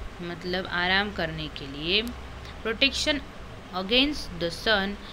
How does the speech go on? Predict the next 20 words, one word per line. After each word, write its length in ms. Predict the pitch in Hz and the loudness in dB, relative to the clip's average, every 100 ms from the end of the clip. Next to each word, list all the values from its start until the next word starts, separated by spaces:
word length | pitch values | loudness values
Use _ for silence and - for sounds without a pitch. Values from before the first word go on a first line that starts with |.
| - - | -8 -2
the 60 | 175 165 | -2 0
wind, 240 | 220 190 202 - - - - 208 | -2 -2 -4 -8 -10 -12 -6 -4
the 80 | 208 202 | -4 0
cold 480 | 226 254 - - 165 | 2 2 -4 -6 -4
and 100 | 156 | 0
the 120 | 262 - - - 180 | -2 -2 -12 -10 0
rains, 640 | 202 180 143 131 - - - - - | 6 6 4 -4 -8 -10 -12 -12 -8
मतलब 340 | 170 185 202 285 - - | -6 2 4 4 0 -6
ठंड, 340 | 208 196 196 202 | -2 0 4 4
गर्मी, 580 | 254 214 180 180 196 | 4 4 2 2 0
हवा 460 | 196 175 165 180 277 349 - - 185 | 0 -2 2 6 4 2 -10 -6 2
या 240 | 196 359 415 - | 4 4 0 -4
वर्षा 420 | 190 180 175 175 160 | 0 0 0 -2 -2
से 200 | - 277 | -2 -2
संरक्षण 720 | - 254 208 190 - 170 160 | 2 2 4 4 2 -2 -2
के 180 | 156 139 | -4 -6
लिए। 180 | 139 131 - - - - - - - - - - | -8 -10 -10 -8 -4 -4 -2 -4 -8 -10 -8 2
नेक्स्ट, 420 | 220 269 - 208 | 2 2 -2 0
protection 640 | 185 180 208 - - 277 392 - - - - | 0 0 -2 0 4 4 2 -6 -12 -12 -2
from 120 | 220 | 0